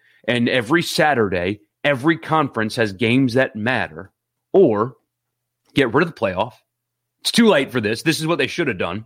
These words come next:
No playoff. Play your bowl games where the Big Ten champion plays in the Rose Bowl against the Pac-twelve champion.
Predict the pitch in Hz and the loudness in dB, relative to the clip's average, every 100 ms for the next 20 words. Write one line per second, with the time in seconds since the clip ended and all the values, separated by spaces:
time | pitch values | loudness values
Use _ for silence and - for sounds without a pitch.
0 | _ _ _ _ _ _ 107 165 208 117 | _ _ _ _ _ _ 2 2 0 -4
1 | 101 95 123 - _ _ _ _ - 160 | -2 0 -2 -4 _ _ _ _ -2 0
2 | 220 208 135 175 180 127 104 101 151 - | 2 0 2 2 2 0 -2 -4 -8 -16
3 | _ _ _ _ 123 131 127 123 120 - | _ _ _ _ 0 2 2 2 -2 -8
4 | _ _ _ _ _ _ 110 101 139 - | _ _ _ _ _ _ -2 0 0 0
5 | 139 - 139 131 123 123 120 _ _ _ | -2 0 -2 -2 -2 -4 -6 _ _ _
6 | _ _ _ - 131 120 113 107 - - | _ _ _ -2 0 2 0 -4 -10 -18
7 | _ 123 110 110 131 120 98 113 107 - | _ -2 0 2 2 0 0 2 2 0
8 | 110 117 110 101 - 104 123 117 - 107 | -2 -2 -4 -8 -14 -4 -4 -4 -4 -6
9 | - 113 95 101 104 117 | -4 -6 -4 -4 -6 -8